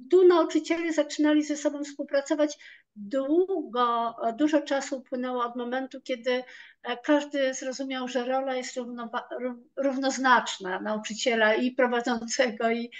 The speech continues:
wspomagającego proces nauczania. Oni się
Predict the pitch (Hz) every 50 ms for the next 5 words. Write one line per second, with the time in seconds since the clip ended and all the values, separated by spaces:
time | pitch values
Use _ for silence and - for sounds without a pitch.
0 | - - - - - - - 262 233 240 240 233 226 226 226 226 220 220 214 -
1 | - 233 220 214 208 208 196 196 - 220 208 202 208 - 196 - - 208 196 196
2 | 208 - - 208 202 202 208 214 220 233 233 - - 240 233